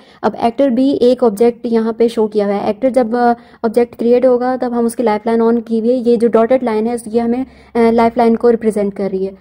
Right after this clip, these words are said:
उसके बाद उसका action perform किया, यानी कि जब actor ने task perform किया, क्या task perform किया, अ, enter username and password।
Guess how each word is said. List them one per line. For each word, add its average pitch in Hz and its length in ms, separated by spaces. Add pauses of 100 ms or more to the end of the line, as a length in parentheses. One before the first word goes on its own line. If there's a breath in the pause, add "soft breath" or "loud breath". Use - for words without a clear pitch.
(200 loud breath)
उसके 247 160
बाद 247 180
उसका 240 260
action 254 300
perform 254 320
किया, 254 140
यानी 240 220
कि 254 100
जब 233 260
actor 233 380
ने 240 180
task 233 300
perform 240 300
किया, 233 180
क्या 247 180
task 247 280
perform 240 280
किया, 254 260 (360 loud breath)
अ, 240 40
enter 240 420
username 240 500
and 233 100
password। 202 360